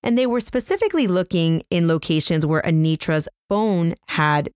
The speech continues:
shared a location. But one location of particular interest to police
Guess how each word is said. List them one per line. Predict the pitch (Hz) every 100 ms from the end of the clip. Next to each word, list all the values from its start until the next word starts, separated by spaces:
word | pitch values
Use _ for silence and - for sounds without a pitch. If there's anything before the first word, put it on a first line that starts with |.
| _ -
shared | - 165 156
a | 151
location. | 139 135 - 170 - - - - - _ _ _ _ _
But | 196 214
one | 202 269 320
location | 302 - 160 151 165 151
of | 165 -
particular | 151 156 262 269 240
interest | 180 151 - 147
to | 151
police | - 151 147 143